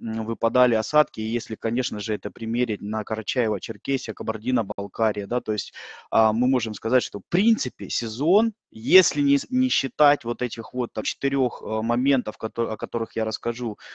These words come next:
стрессовых, которые есть, то в принципе мы с вами подошли с довольно неплохим запасом продуктивной влаги. В течение, э, вегетации выпадали осадки. Но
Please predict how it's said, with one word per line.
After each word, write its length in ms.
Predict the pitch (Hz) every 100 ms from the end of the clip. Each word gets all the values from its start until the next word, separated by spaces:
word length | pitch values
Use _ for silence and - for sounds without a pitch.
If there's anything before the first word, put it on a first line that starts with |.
| -
стрессовых, 600 | - 127 127 - 107 104
которые 460 | 107 - 107 110 120 165
есть, 160 | 208 - - - -
то 100 | 120
в 20 |
принципе 400 | 160 208 151 113
мы 120 | 139
с 80 | 139
вами 200 | 127 117
подошли 460 | 123 113 - 143
с 40 | 110
довольно 380 | 107 113 135 117
неплохим 480 | 110 117 117 156 117
запасом 400 | 113 123 127 104
продуктивной 580 | 104 107 - 117 113 110
влаги. 480 | 107 101 92 101 -
В 60 | -
течение, 560 | 113 - 135 131 113 -
э, 280 | 110 110 107
вегетации 540 | 110 113 117 135 -
выпадали 460 | 101 98 107 113 110
осадки. 540 | 107 - 85 - - _ - - -
Но 520 | 113 147 170 135 -